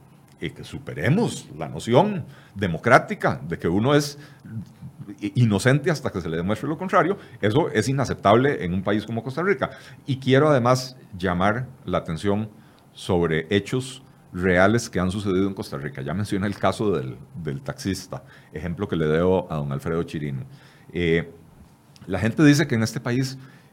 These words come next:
eh, eh, este tipo de cosas, las persecuciones no existen. Y que, vean,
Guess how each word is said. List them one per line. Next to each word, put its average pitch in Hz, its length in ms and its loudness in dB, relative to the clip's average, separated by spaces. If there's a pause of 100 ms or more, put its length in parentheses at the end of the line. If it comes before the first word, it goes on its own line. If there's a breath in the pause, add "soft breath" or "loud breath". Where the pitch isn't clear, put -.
eh, 80 200 -10
eh, 82 140 -10
este 101 240 -8
tipo - 220 -6
de 120 60 -6
cosas, 110 260 -4
las 73 180 -6
persecuciones 90 640 -4
no 95 120 -4
existen. 92 760 -6
Y 64 80 -8
que, - 140 -20 (1300 soft breath)
vean, - 220 -2